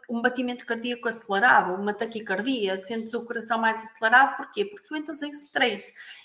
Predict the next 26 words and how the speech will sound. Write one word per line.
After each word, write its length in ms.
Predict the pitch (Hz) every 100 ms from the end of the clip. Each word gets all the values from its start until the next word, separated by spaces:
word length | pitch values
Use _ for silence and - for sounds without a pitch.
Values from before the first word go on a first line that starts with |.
| _
E, 380 | 262 285 277 - 226
meus 160 | 208
queridos, 340 | - 175 - -
minhas 280 | 202 196 -
queridas, 360 | 175 160 165
stress, 840 | - - - - 226 269 - - - - _ _ _ -
o 240 | 240 233
nosso 320 | 240 269 -
corpo, 300 | - 254 -
quando 200 | - 233
está, 300 | 226 240 226
quando 200 | 226 240
estamos 320 | 233 - 240 220
em 80 | 202
stress, 500 | - 190 190 226 240
o 40 |
nosso 220 | 254 -
corpo 240 | - 277 _
produz 420 | 285 269 285 277
veneno, 640 | 302 302 311 269 226 226 233 _ _
tá 120 | 208
bem? 280 | 180 185 240 - -
E 200 | 269 254
isso 220 | 254 -
faz 260 | 262 269 269
mal. 340 | 277 214 208